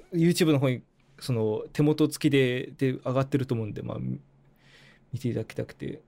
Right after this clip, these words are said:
で、まあ、シンセのところは、ちょっと後半、<laughs> ちょっと高度な話も続いたんで、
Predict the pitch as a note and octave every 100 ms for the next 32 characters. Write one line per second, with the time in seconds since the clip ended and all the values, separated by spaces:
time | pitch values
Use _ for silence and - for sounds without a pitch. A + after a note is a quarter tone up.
0 | _ D#3 D#3 D#3 D#3 - _ _ _ _
1 | _ _ _ _ _ - - - - -
2 | _ D#3+ C#3 - - - - - A#3+ A#3+
3 | A#3 G#3 G3 F3+ F#3+ F#3+ D#3 A#2+ B2 _
4 | _ _ _ - G#3 - G#3+ A3 G#3+ G#3
5 | C3+ C3+ - E3+ - - C#3 - _ _
6 | _ - G#3+ G3 D#3 C3 C#3+ C#3 C#3 C3
7 | C#3 C#3+ C#3+ C3+ A2 G#2